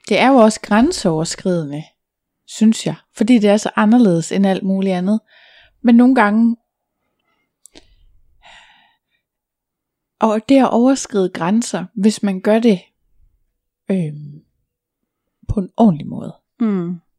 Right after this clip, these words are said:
Speaker 1: det er jo også pisse fedt.
Speaker 2: Helt
Speaker 1: Altså.
Speaker 2: bestemt. Øh, altså, jeg tror også, for os i hvert fald, og så har det også gjort rigtig meget det der med, at vi gjorde vores benarbejde, før vi overhovedet tog afsted.
Speaker 1: Ja.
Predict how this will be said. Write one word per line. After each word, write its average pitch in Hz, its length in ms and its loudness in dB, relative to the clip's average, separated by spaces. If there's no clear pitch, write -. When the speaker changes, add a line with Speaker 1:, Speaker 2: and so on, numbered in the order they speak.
Speaker 1:
det 247 60 6
er 240 40 8
jo 226 80 8
også 220 220 2
pisse 233 280 2
fedt. - 240 -2
Speaker 2:
Helt 233 120 2
Speaker 1:
Altså. 185 140 0
Speaker 2:
bestemt. 185 320 -2
Øh, 196 260 0
altså, 180 160 0
jeg 190 260 0
tror 208 220 4
også, 190 420 2
for 208 80 2
os 226 320 8
i 214 40 8
hvert 180 220 4
fald, 170 240 0
og 175 120 -4
så 208 100 0
har 190 60 2
det 185 120 2
også - 340 0
gjort 190 280 2
rigtig 190 260 0
meget 175 240 2
det 180 80 -4
der 170 140 0
med, 170 320 0
at 175 200 -4
vi 185 80 0
gjorde 202 380 4
vores 175 420 2
benarbejde, 180 640 4
før 175 180 -8
vi 165 60 -8
overhovedet 180 280 2
tog 175 140 -2
afsted. 165 360 -6
Speaker 1:
Ja. 226 120 -2